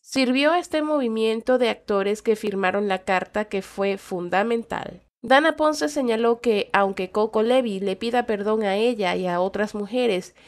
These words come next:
que lo han acusado de acoso sexual y violencia psicológica, no piensan llegar a un acuerdo y pedirá cárcel para el productor.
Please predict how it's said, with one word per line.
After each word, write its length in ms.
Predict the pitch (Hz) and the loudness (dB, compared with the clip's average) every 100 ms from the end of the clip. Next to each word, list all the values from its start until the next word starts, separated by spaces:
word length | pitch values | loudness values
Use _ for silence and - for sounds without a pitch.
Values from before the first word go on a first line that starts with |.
| - _ _ | -20 _ _
que 120 | - | 2
lo 140 | 214 220 | 6 6
han 140 | 294 | 4
acusado 500 | 339 285 254 233 226 | 2 0 0 0 0
de 80 | 208 | 0
acoso 320 | 185 214 214 | -2 -2 -4
sexual 520 | 190 - - 226 202 - | -8 -10 -4 0 0 0
y 140 | 240 | -4
violencia 580 | 202 190 185 208 220 233 | 0 2 2 0 0 -2
psicológica, 720 | 233 - 269 240 220 208 214 | -2 0 2 2 -2 -4 -2
no 240 | 208 226 226 | 0 0 0
piensan 500 | 269 262 254 247 220 | 0 0 0 -4 0
llegar 520 | 202 185 190 196 - | 0 2 0 0 -2
a 160 | 196 196 | 2 2
un 200 | 262 269 | 2 0
acuerdo 600 | 208 202 196 185 214 254 - - - - | -4 -2 -2 -2 -4 -6 -10 -20 -20 -6
y 140 | 254 | -2
pedirá 520 | 254 277 277 285 294 - | 2 2 4 2 2 4
cárcel 580 | 294 285 - 277 269 - | 2 2 0 0 -2 -2
para 240 | 208 220 | 2 4
el 80 | 240 | 2
productor. 540 | 240 233 233 - 170 | 0 0 -2 -6 -10